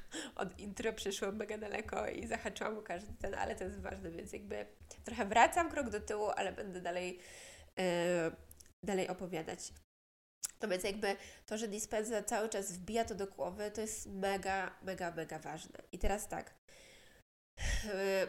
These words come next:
mówiłam o tym, nasze od-, nasze oprogramowanie, czyli ta nasza podświadomość, czyli jak jesteśmy zakodowani, w ogóle jak mamy funkcjonować. E, kiedy przychodzi to do poziomu świadomości, uświadamiamy coś sobie,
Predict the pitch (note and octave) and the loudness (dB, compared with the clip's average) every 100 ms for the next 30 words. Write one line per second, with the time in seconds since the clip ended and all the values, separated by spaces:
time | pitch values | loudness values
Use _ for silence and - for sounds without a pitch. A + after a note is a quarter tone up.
0 | F#3+ G#3 A#3 A3+ G#3 G3+ F3+ - - - | 0 0 2 2 2 0 0 0 -4 -10
1 | - - F#3+ - A3 - G#3+ - - G3+ | -14 -2 2 2 2 0 -2 -6 -6 -2
2 | A3 - G3+ A3+ G3+ G3+ A3+ A3 G#3 G#3+ | -2 -2 -4 -4 -4 -2 0 2 0 0
3 | G3 G#3+ G3 G3 - G#3 - F#3+ F3+ G3 | -4 -4 -4 -4 -8 -8 -6 0 0 0
4 | - G3+ A3 G#3+ A3 G3+ G#3 G#3+ G#3 G3+ | -4 -6 -6 -6 -6 -6 -6 -6 -6 -2
5 | G#3 G3 G3 G#3+ A3 G#3 G#3+ G3 - A#3 | -2 -2 -2 -2 -2 -4 -4 -6 -6 -6
6 | D#3 C#3+ F2 - - - - - - - | -6 -6 -8 -8 -12 -16 -14 -12 -12 -12
7 | - - - - F3+ E3+ E3+ D3+ - - | -16 -20 -16 -4 0 2 0 -2 -6 -14
8 | - - - A3 G3+ G3+ - A#3 A3+ A3 | -18 -16 -10 -6 -4 -4 -6 -4 -4 -4
9 | G3+ F#3+ G3 G3 G3 G#3+ - F3 E3+ F#3+ | -4 -4 -6 -6 -4 -6 -6 -6 -4 -4
10 | - - C#4+ F4+ - _ _ _ _ _ | -6 -6 -4 -6 -10 _ _ _ _ _
11 | _ _ - - - G3 G3 F#3 G3 A3 | _ _ -20 -20 -10 -4 -4 -2 -2 0
12 | A#3+ B3+ - A3+ A#3 | 0 -2 -2 -2 -2